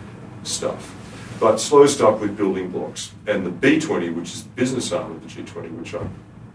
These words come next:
happy to have been one of the founders of, and has actually been involved in this global conversation,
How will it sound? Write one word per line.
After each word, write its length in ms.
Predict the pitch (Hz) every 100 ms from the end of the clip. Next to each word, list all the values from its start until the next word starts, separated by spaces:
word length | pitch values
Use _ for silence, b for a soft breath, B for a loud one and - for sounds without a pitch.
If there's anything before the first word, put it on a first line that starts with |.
| -
happy 240 | 107 101
to 80 | 85
have 120 | 82
been 200 | 82 82 82
one 100 | 85
of 40 |
the 180 | - 95
founders 320 | 104 101 87
of, 120 | 87
and 560 | - - - - - -
has 160 | 82
actually 200 | 87 85 85
been 100 | 85
involved 340 | 82 92 95
in 80 | 90
this 140 | 82
global 300 | - 85 85
conversation, 680 | 85 87 - - - - -